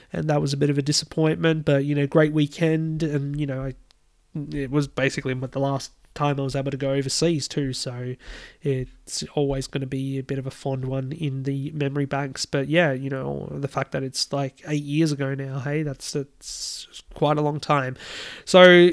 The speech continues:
hopefully the changes as well to the track, you know, I think that's been kinda lost amongst,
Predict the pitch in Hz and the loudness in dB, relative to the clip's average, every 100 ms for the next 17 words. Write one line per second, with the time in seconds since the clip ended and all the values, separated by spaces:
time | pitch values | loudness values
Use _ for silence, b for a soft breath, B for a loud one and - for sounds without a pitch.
0 | - 180 240 240 269 233 214 185 180 196 | 4 8 8 8 8 8 6 6 6 6
1 | 190 165 160 147 151 160 - 175 156 - | 4 4 4 6 6 6 4 2 2 0
2 | 131 139 - 156 139 135 135 147 139 139 | -2 -2 -2 -4 -2 -4 -4 -4 -4 -4
3 | - 143 135 - 139 139 131 135 - 143 | -4 -4 -4 -4 -4 -2 0 0 0 -2
4 | 131 131 135 - - | -4 -4 -6 -8 -10